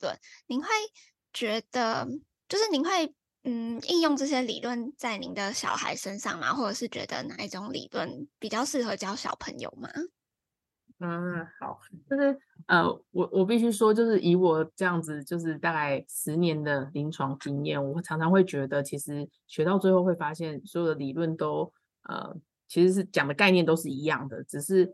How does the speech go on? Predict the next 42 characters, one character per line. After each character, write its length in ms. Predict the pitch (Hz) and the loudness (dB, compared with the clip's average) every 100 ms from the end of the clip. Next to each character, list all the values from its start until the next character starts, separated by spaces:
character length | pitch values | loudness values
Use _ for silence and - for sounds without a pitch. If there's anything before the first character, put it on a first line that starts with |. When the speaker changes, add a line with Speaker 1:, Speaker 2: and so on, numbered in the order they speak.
| _ - | _ -6
Speaker 2:
它 140 | 202 | -2
可 160 | 190 156 | 0 0
能 220 | 147 147 | -2 -4
会， 280 | 190 180 156 - _ _ _ - | 0 2 0 -6 _ _ _ -6
Speaker 1:
嗯。 340 | 123 90 - - _ _ _ _ _ - | -4 -2 -6 -10 _ _ _ _ _ -10
Speaker 2:
呃， 220 | - 147 135 | -4 -2 -2
呃， 20 | 139 | 4
怎 100 | 185 | 4
么， 80 | 170 | 4
怎 120 | - 185 | 4 6
么 80 | |
被 180 | 190 262 | 8 8
运 260 | - 214 185 | 6 4 6
用 200 | 180 135 | 4 2
啊？ 100 | - | -6
就 120 | - | -2
是 40 | 180 | 0
说， 100 | 180 | 2
说 120 | 190 | 2
像 260 | 190 175 - | 0 -2 -4
我 40 | 156 | -6
们 140 | 160 | -6
可 80 | 160 | -6
能 60 | 151 | -4
精 140 | 175 | -2
神 200 | 175 160 | -2 -2
医 80 | 165 | -2
学 100 | 165 | 0
会 100 | 170 | 0
讲 180 | 170 143 | 0 -4
所 100 | 147 | -2
谓 100 | 160 | -2
的 120 | 165 | -2
行 180 | 160 147 | -4 -6
为 160 | 156 151 | -6 -6
学 220 | 160 139 | -6 -8
派 300 | 147 165 147 | -6 -6 -4
啊， 120 | 135 165 | -4 0
或 140 | 180 | -2
所 160 | 175 147 | 0 2
谓 140 | 165 | 2
的， 220 | 156 147 | 2 -2